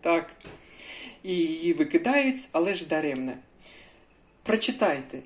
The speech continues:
і використовуйте. Це дуже-дуже корисна рослинка. А що я можу сказати так, щоб ви повірили? Е, зустрічалась,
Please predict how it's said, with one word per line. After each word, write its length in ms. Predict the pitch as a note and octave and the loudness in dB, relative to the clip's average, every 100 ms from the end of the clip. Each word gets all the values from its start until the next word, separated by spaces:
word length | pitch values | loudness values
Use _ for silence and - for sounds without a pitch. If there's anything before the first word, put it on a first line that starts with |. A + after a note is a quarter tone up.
| - _ - | -16 _ -4
і 100 | G3+ | 0
використовуйте. 960 | A3+ A#3 G#3+ - - D3+ C#3+ B2+ - - | 2 2 2 0 0 0 0 -8 -12 -10
Це 160 | - E3+ | 0 0
дуже-дуже 760 | D#3+ C4 D4 C4 F#3+ G#3+ G#3+ | 4 4 6 4 0 0 0
корисна 640 | - E3+ F#3+ - F3 E3+ D#3+ - - _ _ _ _ _ _ _ | 0 0 0 -2 -2 -2 -4 -10 -20 _ _ _ _ _ _ _
рослинка. 680 | - D#3 - C#3 B2 B2 C#3 D3 _ _ _ - - - - - - - - - _ - - _ - | -4 -4 -2 -2 -2 -6 -10 -16 _ _ _ -20 -20 -20 -20 -20 -20 -20 -20 -20 _ -20 -20 _ -2
А 80 | |
що 200 | G3 - | 0 2
я 120 | G#3+ G3+ | 2 4
можу 220 | E3+ E3 | 2 0
сказати 520 | - D#3+ D3+ C#3+ C#3 | 0 0 2 2 0
так, 280 | C3 C3 - - - | -2 -4 -4 -18 -10
щоб 220 | - D3 - | -4 -4 2
ви 180 | F3 D3+ | 4 2
повірили? 800 | - F3 E3+ C4 D4 G3+ C3 A#2+ - - - - - _ - - | 2 2 6 6 6 6 2 -4 -14 -20 -20 -20 -20 _ -12 -4
Е, 360 | D#3 C#3+ C3 B2 - | -2 -2 -4 -6 -8
зустрічалась, 1120 | D#3 G#3 - A3+ - G#3+ F#3 D3+ D3 - - | -6 -6 -2 -2 2 6 6 4 0 -4 -10